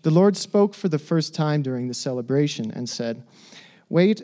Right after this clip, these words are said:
I want you to pray with the deepest profundity that you can summon. At this moment, I want you to bring to mind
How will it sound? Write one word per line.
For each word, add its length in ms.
I 120
want 340
you 60
to 80
pray 280
with 140
the 80
deepest 500
profundity 600
that 260
you 60
can 160
summon. 460
At 120
this 200
moment, 460
I 80
want 300
you 80
to 60
bring 340
to 120
mind 520